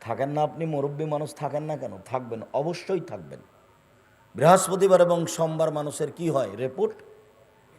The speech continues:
পেশ করা হয়, পাপ নেকি পেশ করা হয়। আপনার একটু মন চায় না কেন? খালি অত খালি খাই খাই করে খাই ভুঁসড়ি হয়ে জীবনটা কি করলেন? অত খাই খাই করেন কেন? বৃহস্পতিবার আর সোমবার সিয়াম থাকবেন, জরুরি।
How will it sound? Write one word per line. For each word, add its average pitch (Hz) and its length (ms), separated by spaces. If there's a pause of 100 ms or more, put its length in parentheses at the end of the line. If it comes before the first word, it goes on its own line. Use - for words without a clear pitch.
(120)
পেশ - 220
করা 143 180
হয়, 127 180 (100)
পাপ 151 160 (100)
নেকি 143 200
পেশ 143 260
করা 123 220
হয়। 92 260
আপনার 139 260
একটু 160 200
মন 151 260
চায় 151 160
না 156 100
কেন? 123 180 (920)
খালি 147 220
অত 170 300
খালি 165 160
খাই 156 280
খাই 165 200
করে 160 180
খাই 151 240
ভুঁসড়ি 143 400
হয়ে 135 100
জীবনটা 147 380
কি 180 140
করলেন? 92 360 (1040)
অত 160 200 (120)
খাই 147 160
খাই 139 180
করেন 104 340
কেন? 73 140 (560)
বৃহস্পতিবার 185 680
আর 175 80
সোমবার 165 380
সিয়াম 151 340
থাকবেন, 139 360
জরুরি। 123 400